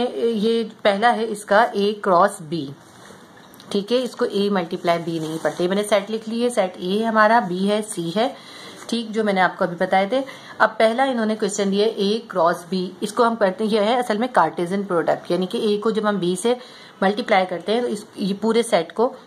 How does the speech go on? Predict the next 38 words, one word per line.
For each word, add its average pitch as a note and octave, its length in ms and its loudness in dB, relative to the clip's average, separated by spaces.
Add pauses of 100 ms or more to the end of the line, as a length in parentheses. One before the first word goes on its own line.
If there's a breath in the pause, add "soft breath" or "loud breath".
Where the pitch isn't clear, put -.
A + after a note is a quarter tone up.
(120)
तो A3 60 0
ये A3 80 0
कहलाती G#3 300 2
है A#3 60 -6
Cartesian F3 460 0
product, - 480 -6
ठीक G#3 220 -4
है। E4 100 0 (400 loud breath)
और G#3 260 8
इसको A#3 220 2
हम A#3+ 120 4
पढ़ते, A#3 400 0 (180)
multiply G3+ 500 2
नहीं F3 120 -6
पढ़ते, E3+ 240 -4
इसको A3+ 200 -4
हम G3+ 80 0
करते F#3+ 240 0
हैं C#4 160 0 (100)
cross, D3+ 460 2
A A3 260 0
cross G#3+ 380 2
B। C#3+ 100 -4 (500 loud breath)
तो - 80 2
A A#3+ 240 0
को C4+ 120 -4 (140)
B G3+ 260 -2
से B3+ 140 -4
cross G3+ 380 4
करना D#3+ 260 -2
है, D#3+ 80 -2
तो F#3+ 140 -6
A A3 240 0
set A#3 220 0
उतार A3 240 4
लिया A3 140 0
वन E3 240 0
टू A#3 120 -2